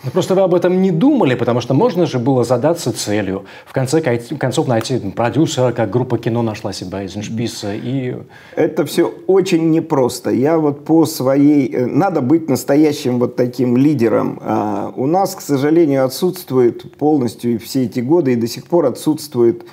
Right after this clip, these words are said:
Speaker 2: а, а, такая структура, как вот, э, менеджер, э, менеджер по организации. Вот то, что, то, что называется там вот, э, э, концертные какие-то ор-, организации, которые организовывают концерты,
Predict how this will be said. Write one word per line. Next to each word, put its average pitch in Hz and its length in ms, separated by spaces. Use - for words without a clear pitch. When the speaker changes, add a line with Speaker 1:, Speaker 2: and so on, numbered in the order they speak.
Speaker 2:
а, 110 80
а, 110 440
такая 135 300
структура, 135 560
как 117 280
вот, 117 260
э, 113 600
менеджер, 127 640
э, 92 340
менеджер 139 760
по 131 100
организации. 123 920
Вот 110 220
то, 160 120
что, 123 380
то, 131 100
что 127 180
называется 120 640
там 113 320
вот, 104 360
э, 110 340
э, 107 180
концертные 131 800
какие-то 120 540
ор-, 113 180
организации, 123 800
которые 117 300
организовывают 127 580
концерты, 113 800